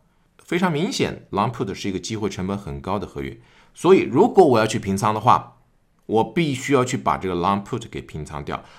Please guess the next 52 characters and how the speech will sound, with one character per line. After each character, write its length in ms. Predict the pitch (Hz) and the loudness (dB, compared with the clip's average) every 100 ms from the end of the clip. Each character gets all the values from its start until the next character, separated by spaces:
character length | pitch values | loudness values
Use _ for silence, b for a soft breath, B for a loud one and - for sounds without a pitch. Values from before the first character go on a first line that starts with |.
| B B | B B
我 220 | 107 110 | 0 0
可 220 | 113 113 | 0 0
以 100 | 123 | 0
考 220 | 127 - | 0 -6
虑 120 | 80 87 | -4 -6
剩 300 | - 107 82 | -4 -4 -4
下 280 | - 90 | -4 -4
一 60 | 76 | -6
个 100 | 76 | -8
long 300 | 73 65 76 | -8 -8 -10
call， 280 | - 76 - - _ b b - | -10 -8 -8 -12 _ b b -8
也 80 | |
就 120 | 104 190 | 0 0
是 100 | 139 | 4
八 180 | 135 | 2
个 80 | 127 | 4
美 140 | 104 80 | 0 -2
金， 200 | - - - _ | -8 -14 -20 _
最， 280 | - 214 156 | 2 6 6
这 140 | - | 4
是 80 | 131 | -2
我 100 | 101 | -2
最 240 | - 147 123 | 0 0 2
大 180 | 110 | 2
的 100 | 90 | 0
损 220 | 73 78 65 | -2 -8 -10
失。 240 | - - - _ _ _ _ _ b b | -14 -18 -20 _ _ _ _ _ b b
如 160 | 135 214 | 2 4
果 120 | 160 | 4
这 220 | - 202 | 8 8
个 80 | 165 | 8
时 160 | 135 | 2
候 260 | 139 139 120 B B | 0 0 -2 B B
我 260 | - 107 107 | 0 2 2
这 180 | - 135 | 0 -2
张 140 | 127 | 0
期 160 | 120 113 | -2 -4
权 100 | 113 | -4
合 120 | 104 | 0
约 100 | 101 | -2
还 160 | 101 | 0
有 320 | 107 104 - - _ | 2 2 0 -12 _
比 200 | - 82 | -10 -10
较 260 | 71 170 175 | -4 -2 -2
长 340 | - - 87 | -4 -10 -6
的 100 | 107 | -6
时 260 | 117 - 82 | -6 -8 -10
间 280 | 80 90 92 | -8 -6 -6
才 200 | - 67 | -8 -12
去 200 | - 76 | -12 -10
到 240 | 98 76 | -6 -6
期， 320 | 65 - 71 | -6 -12 -12